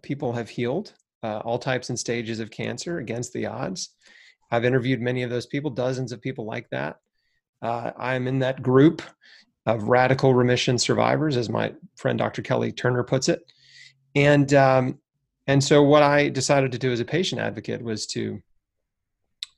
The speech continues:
try to encourage and inspire, uh, cancer patients, first of all, but then the general public at large, to take control of their health, to realize that you're not a victim of disease, that your choices matter, your choices add up to health or disease.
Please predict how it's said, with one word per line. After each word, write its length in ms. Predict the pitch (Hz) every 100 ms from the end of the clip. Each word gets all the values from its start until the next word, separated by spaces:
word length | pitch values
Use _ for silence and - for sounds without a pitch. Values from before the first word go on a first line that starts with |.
| - - _
try 160 | - 151
to 100 | 139
encourage 380 | 135 139 139 131
and 100 | 127
inspire, 580 | 123 - 127 131 120 _ _ _ _ _ _ _
uh, 240 | 120 117
cancer 340 | 120 143 139 139
patients, 380 | 135 123 131 -
first 280 | 160 165
of 80 | 123
all, 140 | 120 139
but 160 | 143
then 260 | 135 127 123 -
the 80 | 139
general 360 | 139 156 143
public 320 | 135 151 139
at 100 | 135
large, 600 | 120 151 175 135 127 - _ _ _ _ _
to 160 | - 151
take 360 | 170 - -
control 320 | - 147 180
of 60 | 170
their 100 | 175
health, 360 | 220 - - - _ _ _ _
to 100 | 151
realize 300 | 165 180 165
that 80 | 160
you're 100 | 165
not 180 | 170 175
a 20 |
victim 300 | 170 175 170
of 60 | 165
disease, 420 | 160 220 240 110
that 140 | 120
your 100 | 117
choices 400 | 120 143 135 139
matter, 320 | 123 139 - 107
your 140 | 107
choices 380 | - 131 131 120
add 220 | - 127
up 120 | 135
to 100 | -
health 260 | 120 127 123
or 40 |
disease. 440 | 123 120 143 104